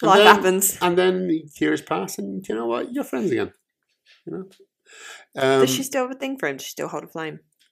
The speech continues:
Speaker 1: Who knows? The thing
Speaker 2: Well, you know, clearly.
Speaker 1: The thing about, um,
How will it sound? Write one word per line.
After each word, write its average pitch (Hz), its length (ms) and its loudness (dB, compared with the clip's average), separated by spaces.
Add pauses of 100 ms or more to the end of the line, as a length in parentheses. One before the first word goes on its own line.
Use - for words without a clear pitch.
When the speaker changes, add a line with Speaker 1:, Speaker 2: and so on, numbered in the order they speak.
Speaker 1:
Who 98 100 -12
knows? 110 300 -12 (1700)
The 131 140 4
thing 175 720 4
Speaker 2:
Well, 180 120 6
you 208 220 4
know, 208 200 6
clearly. 180 560 4
Speaker 1:
The 120 240 -2
thing 156 560 2
about, 117 600 2 (420)
um, 98 1000 -8